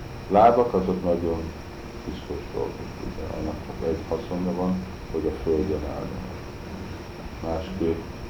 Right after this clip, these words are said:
azért, mert mindig a földöt érintik, piszkosak. És mind milyen dolgok vannak a földön,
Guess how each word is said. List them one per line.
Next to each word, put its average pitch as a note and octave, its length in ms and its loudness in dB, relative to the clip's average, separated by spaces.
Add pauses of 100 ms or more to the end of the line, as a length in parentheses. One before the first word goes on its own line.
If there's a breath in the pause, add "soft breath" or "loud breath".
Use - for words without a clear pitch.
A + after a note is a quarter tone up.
(120)
azért, F#2 300 8
mert F#2 140 8
mindig F#2+ 240 6
a F2 200 6
földöt G2 440 8
érintik, F#2 640 4 (340)
piszkosak. - 580 -4 (560)
És - 100 -6
mind G#2 220 4
milyen G2 260 4
dolgok D#2+ 380 4
vannak D2 160 -4
a - 320 -6
földön, D2 360 -2